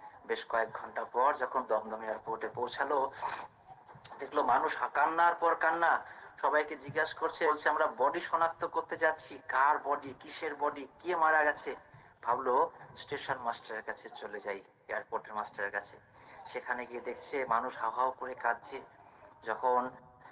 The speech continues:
কালীপদ রাহাত স্টেশন মাস্টারকে বলল যে, "আমার সকাল নটার ফ্লাইটটায় তো যাওয়ার কথা ছিল, আমি সেটা মিস করেছি, আবার বিকেলে বার্মায় যাওয়ার কোনো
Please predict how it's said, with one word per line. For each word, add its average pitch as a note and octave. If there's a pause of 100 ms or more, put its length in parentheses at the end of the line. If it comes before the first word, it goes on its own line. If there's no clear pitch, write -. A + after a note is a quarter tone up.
(360)
কালীপদ A#2+ (560)
রাহাত B2+
স্টেশন B2+
মাস্টারকে B2+
বলল B2+ (320)
যে, A2+
"আমার A#2+ (100)
সকাল B2
নটার A#2+
ফ্লাইটটায় A#2+
তো B2+
যাওয়ার B2
কথা C3
ছিল, B2+ (300)
আমি A#2+
সেটা B2+
মিস B2+
করেছি, B2+ (300)
আবার B2+
বিকেলে C#3
বার্মায় B2+
যাওয়ার C3+
কোনো C3+